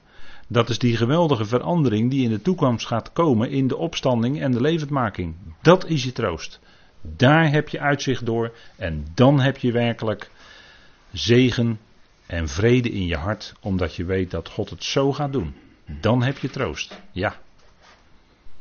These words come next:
Dat is echte vertroosting. Dat heb je door middel van Gods woorden. Hè, je kunt als mensen natuurlijk elkaar proberen te bemoedigen, als gelovigen ook. En dat is allemaal heel goed bedoeld en is ook heel goed.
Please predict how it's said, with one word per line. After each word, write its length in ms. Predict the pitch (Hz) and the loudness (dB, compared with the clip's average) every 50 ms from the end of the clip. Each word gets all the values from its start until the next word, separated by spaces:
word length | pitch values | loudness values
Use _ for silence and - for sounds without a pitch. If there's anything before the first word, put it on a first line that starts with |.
| - - - - - - - - - | -14 -16 -18 -20 -20 -20 -20 -18 -14
Dat 280 | - 127 113 123 120 - | -4 0 0 0 0 0
is 240 | 120 110 - - - - | -2 -2 -2 -4 -4 -4
echte 320 | - 135 - - - 127 | -6 -4 -4 -4 -4 -2
vertroosting. 560 | 113 120 123 - 139 135 120 - - 80 76 76 - - - _ _ - - - _ _ _ _ _ _ - - - - - - - - - - - - | -2 -2 -4 -4 -4 -6 -6 -6 -10 -12 -12 -14 -16 -20 -20 _ _ -20 -20 -20 _ _ _ _ _ _ -14 -12 -12 -12 -12 -12 -12 -12 -12 -12 -12 -6
Dat 160 | - 98 95 | -4 -4 0
heb 180 | - 98 98 - | 0 0 0 0
je 80 | 110 | 0
door 140 | 101 113 104 | 2 2 4
middel 200 | 110 110 98 98 | 4 4 2 2
van 280 | - 104 98 95 92 87 | 2 0 0 0 -2 -4
Gods 360 | - - - 160 156 - - | -6 -4 -2 -2 -2 -2 -4
woorden. 440 | 156 147 117 87 80 - - - - - - - - - _ _ - - - - - - - - _ _ - - - - - _ - - _ _ _ _ - | -2 -2 -2 -2 -2 -4 -8 -10 -12 -14 -18 -18 -20 -20 _ _ -20 -20 -20 -20 -20 -20 -20 -20 _ _ -20 -20 -20 -20 -20 _ -20 -20 _ _ _ _ -6
Hè, 100 | 95 104 | -4 -4
je 140 | 120 117 | -2 -2
kunt 240 | 110 - 104 101 98 | -2 -2 -2 -2 -2
als 180 | - 92 90 98 | -2 -2 0 2
mensen 400 | 107 123 139 131 117 - - 101 | 4 4 4 4 2 0 0 -2
natuurlijk 340 | 95 90 - 101 95 90 92 | -2 0 -2 -2 -2 -2 -4
elkaar 420 | 95 95 92 - 139 135 123 107 | -6 -6 -4 -4 -2 -2 -2 -2
proberen 420 | - 113 101 98 98 95 85 85 | -4 -4 -2 0 0 0 -2 -4
te 100 | - - | -6 -8
bemoedigen, 500 | 82 82 82 98 131 156 156 139 131 - | -6 -6 -4 -2 -2 -2 -2 -4 -4 -6
als 200 | - 104 95 - | -8 -8 -8 -8
gelovigen 460 | - - 107 110 113 113 98 95 90 95 | -8 -6 -4 -2 -2 -2 -2 -4 -6 -6
ook. 220 | 120 139 139 - | -6 -6 -8 -8
En 180 | - 127 107 101 | -8 -8 -8 -6
dat 140 | 113 131 | -6 -8
is 80 | 139 143 | -8 -8
allemaal 200 | 139 123 120 131 | -6 -4 -4 -4
heel 180 | 120 135 135 113 | -2 -2 -2 -2
goed 180 | 113 120 104 | -2 -4 -4
bedoeld 320 | 92 92 117 131 139 135 - | -4 -2 -2 -2 -2 -4 -6
en 120 | - 135 | -6 -4
is 160 | 139 139 127 | -2 -2 -2
ook 100 | 123 110 | -2 0
heel 220 | 117 113 104 95 87 | 0 0 -2 -2 -2
goed. 300 | 98 143 185 - - | -4 -4 -6 -6 -10